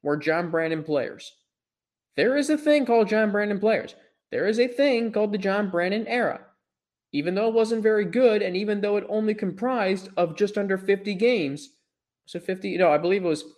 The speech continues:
fifty-three. Fifty-three games the Bearcats played in the John Brannen era. Fifty-three games. And they won thirty-two,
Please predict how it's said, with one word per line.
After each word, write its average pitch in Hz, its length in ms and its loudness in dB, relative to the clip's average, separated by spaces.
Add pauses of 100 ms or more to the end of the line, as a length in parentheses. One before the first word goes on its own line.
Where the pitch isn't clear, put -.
(240)
fifty-three. 160 680 -4 (1300)
Fifty-three 247 520 2
games 214 420 -2 (540)
the 143 80 -2
Bearcats 190 540 0
played 185 420 0 (180)
in 147 140 -4
the 147 80 -4
John 156 360 -2
Brannen 175 380 -2
era. 165 280 -4 (100)
Fifty-three 214 580 0
games. - 460 -4 (1400)
And 147 100 -2
they 151 80 2
won 165 200 0
thirty-two, 180 720 0